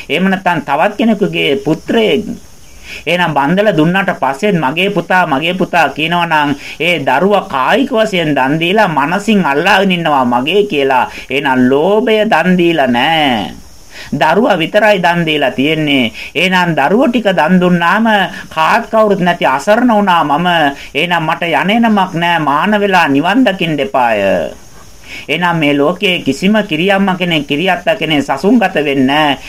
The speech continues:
හේතුව දරුවා නැති වුණාට දරුකම තාම නැති වෙලා නෑ. මගේ දරුවෝ ආවල් රටේ ඉන්නවා. මගේ දරුවෝ ආවල් ගම්මානේ ඉන්නවා. මට දාව මුණුබුරෙකුත් ඉන්නවා. එතකොට ඒගොල්ලොන්ට දරුවා අයිති නැද්ද? එහෙනම් මේ ලෝකේ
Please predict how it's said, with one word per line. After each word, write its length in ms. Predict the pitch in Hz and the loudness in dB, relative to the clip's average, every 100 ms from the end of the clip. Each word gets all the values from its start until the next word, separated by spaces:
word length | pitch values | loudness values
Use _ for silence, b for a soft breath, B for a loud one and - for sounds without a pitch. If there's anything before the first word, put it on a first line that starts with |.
| B | B
හේතුව 420 | 139 185 214 220 190 156 | -2 0 0 0 0 2
දරුවා 340 | 143 226 262 | 2 2 2
නැති 260 | 226 190 180 | 0 0 -2
වුණාට 380 | 170 185 190 190 139 | 0 0 0 -2 0
දරුකම 480 | 220 208 262 220 214 196 | 0 0 0 0 0 0
තාම 200 | 180 180 | 0 0
නැති 320 | 160 143 185 | -2 -2 -2
වෙලා 300 | 170 165 151 | 0 0 0
නෑ. 380 | 143 165 156 - B B | 0 0 -2 -4 B B
මගේ 380 | 135 165 196 202 | -4 0 0 2
දරුවෝ 360 | 180 196 196 | 2 2 4
ආවල් 420 | 175 151 170 208 185 | 4 4 4 2 2
රටේ 380 | 147 175 165 | -2 -2 -2
ඉන්නවා. 640 | 151 185 202 190 170 151 120 - B - | 0 0 2 2 2 2 0 -2 B 0
මගේ 320 | 143 185 202 | 0 2 2
දරුවෝ 360 | 180 180 196 185 | 2 2 4 4
ආවල් 420 | 151 151 180 185 | 4 4 4 2
ගම්මානේ 600 | - - 175 175 170 139 | 2 2 2 2 0 2
ඉන්නවා. 540 | 139 214 202 170 151 120 B B | 2 2 2 2 0 0 B B
මට 260 | 127 131 190 | 0 0 2
දාව 320 | 180 185 170 | 2 2 2
මුණුබුරෙකුත් 720 | 147 196 262 240 - - - | 0 2 2 2 0 0 0
ඉන්නවා. 580 | 170 160 143 131 117 - B B | 0 0 2 2 2 2 B B
එතකොට 340 | 151 - - | 0 0 0
ඒගොල්ලොන්ට 600 | 185 180 220 262 226 214 | 0 0 0 0 0 0
දරුවා 360 | 196 175 190 180 | 0 2 2 2
අයිති 240 | 175 160 | 2 0
නැද්ද? 360 | 143 151 208 233 196 165 127 104 - - B | 0 0 0 2 2 2 0 -2 -2 0 B
එහෙනම් 320 | B 180 190 180 | B 0 2 2
මේ 140 | 185 | 0
ලෝකේ 640 | 175 180 208 214 196 180 | 2 0 0 0 0 0